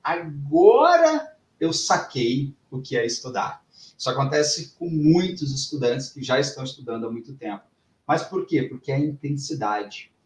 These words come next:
é a qualidade com que você estuda. Estudar com meta, estudar medindo o seu desempenho, estudar você percebendo que você tá evoluindo.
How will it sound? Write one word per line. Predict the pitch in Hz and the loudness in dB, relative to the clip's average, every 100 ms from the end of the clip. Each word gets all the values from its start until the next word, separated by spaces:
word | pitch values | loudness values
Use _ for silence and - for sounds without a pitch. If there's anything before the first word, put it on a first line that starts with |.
| _ _ | _ _
é | 113 | -4
a | 113 | -2
qualidade | - 127 120 113 117 143 175 165 156 | -2 -4 -4 -2 4 4 4 -2 -6
com | 151 | -6
que | 139 143 | -8 -8
você | 147 - 135 | -8 -6 -6
estuda. | 139 - - 104 98 - _ _ _ - | -6 -8 -10 -12 -12 -16 _ _ _ -14
Estudar | - 147 - 160 160 101 - _ _ | -10 -8 0 4 4 0 -8 _ _
com | - 120 | -16 -10
meta, | 110 123 127 - 98 - _ | -2 -2 -2 -8 -12 -14 _
estudar | - - 131 123 139 135 | -16 -12 -2 0 0 0
medindo | 120 113 143 165 139 | -4 -2 0 0 -2
o | |
seu | - 127 | -6 -8
desempenho, | 123 123 110 110 107 104 101 _ _ _ | -10 -12 -12 -8 -6 -6 -10 _ _ _
estudar | 139 - 170 139 151 175 - - _ _ _ _ - | -8 -6 -4 2 4 4 2 -8 _ _ _ _ -10
você | 131 - - | -6 -4 -2
percebendo | - 220 240 - 180 135 165 180 | 2 4 4 0 -2 0 -2 -2
que | - | -8
você | 160 156 - | -8 -6 -8
tá | - 160 | -4 -4
evoluindo. | 143 156 156 131 135 143 208 | -2 0 0 0 -2 -2 -6